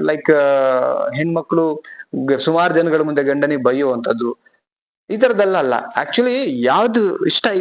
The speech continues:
ಲೈಕ್ ತಪ್ಪು ಮಾಡಿರ್ತಾರೆ ಅದನ್ನ ಕೂಲ್ ಆಗಿ ಹೇಳ್ಬೇಕು. ಯಾವ್ದು ಇಷ್ಟ ಇರಲ್ವೋ, "ಇದನ್ನ ಮಾಡ್ಬೇಡ, ನಂಗೆ ಇಷ್ಟ ಆಗಲ್ಲ", ಇದನ್ನು ಕ್ಲಿಯರ್ ಕಟ್ ಆಗಿ ಶಾಂತ ರೀತಿಯಿಂದ ಹೇಳ್ಬೇಕು. And ಕಂಪ್ಯಾರಿಸನ್ ಬೇಡ, ಪಕ್ಕದ ಮನೆಯವರಿಗೆ, ಈ, ಈ, ಆ, ಸೈಡ್ ಮನೆಯವರಿಗೆ, ಅಪೋಸಿಟ್ ಮನೆಯವರಿಗೆ ಈ ತರ ಕಂಪ್ಯಾರಿಸನ್ ಮಾಡಿದಾಗ ಅವ್ರಿಗೆ ಬೇಜಾರಾಗತ್ತೆ.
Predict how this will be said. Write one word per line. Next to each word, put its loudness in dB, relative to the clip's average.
ಲೈಕ್ 2
ತಪ್ಪು 0
ಮಾಡಿರ್ತಾರೆ 2
ಅದನ್ನ 0
ಕೂಲ್ 0
ಆಗಿ 2
ಹೇಳ್ಬೇಕು. 0
ಯಾವ್ದು 2
ಇಷ್ಟ -4
ಇರಲ್ವೋ, -2
"ಇದನ್ನ 0
ಮಾಡ್ಬೇಡ, 0
ನಂಗೆ -2
ಇಷ್ಟ -2
ಆಗಲ್ಲ", 0
ಇದನ್ನು -2
ಕ್ಲಿಯರ್ -2
ಕಟ್ 0
ಆಗಿ -6
ಶಾಂತ -2
ರೀತಿಯಿಂದ 0
ಹೇಳ್ಬೇಕು. 0
And -4
ಕಂಪ್ಯಾರಿಸನ್ 0
ಬೇಡ, 2
ಪಕ್ಕದ 0
ಮನೆಯವರಿಗೆ, 0
ಈ, -4
ಈ, -4
ಆ, 0
ಸೈಡ್ -2
ಮನೆಯವರಿಗೆ, 0
ಅಪೋಸಿಟ್ 0
ಮನೆಯವರಿಗೆ -2
ಈ 2
ತರ 2
ಕಂಪ್ಯಾರಿಸನ್ 0
ಮಾಡಿದಾಗ 0
ಅವ್ರಿಗೆ 0
ಬೇಜಾರಾಗತ್ತೆ. -2